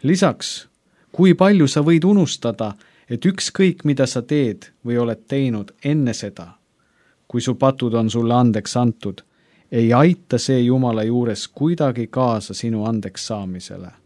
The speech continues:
Jah, ja et see kõik tuleb sul se-, heita selja taha, tallata jalge alla, jätta arvesse võtmata või muidu ei leia sa kunagi armu Jumala silmis.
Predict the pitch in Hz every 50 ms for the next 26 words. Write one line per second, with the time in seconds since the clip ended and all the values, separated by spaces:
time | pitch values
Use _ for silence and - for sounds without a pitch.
0 | _ _ _ _ _ _ _ _ _ _ _ _ _ _ _ _ _ _ _ _
1 | _ _ _ _ _ _ _ 113 120 131 131 - - - _ _ _ _ _ _
2 | _ _ _ _ _ _ _ _ _ _ _ _ _ _ _ _ _ _ _ -
3 | 120 123 123 123 123 - - 160 151 - 170 170 156 - - - 143 139 131 120
4 | - - - 131 120 107 - - 147 - - - - 156 156 151 151 - - -
5 | - 170 180 175 156 131 120 - 147 127 120 95 87 - _ _ _ _ _ _
6 | _ _ _ _ - 143 160 156 147 131 - - 135 131 139 156 175 170 156 131
7 | 131 139 147 151 143 117 104 95 92 95 - _ _ _ _ _ _ _ - 127
8 | 139 127 - - - 135 147 175 180 165 139 131 123 - - - 127 123 147 151
9 | 151 - - 107 101 - _ - 95 90 - _ _ _ _ _ _ _ _ 120
10 | 117 117 127 143 165 170 170 151 143 139 139 143 156 170 170 151 123 113 - -
11 | 107 - - 156 180 175 156 135 107 123 127 131 143 139 113 104 107 113 123 127
12 | 123 117 110 107 107 - - 135 127 120 107 92 87 - - - -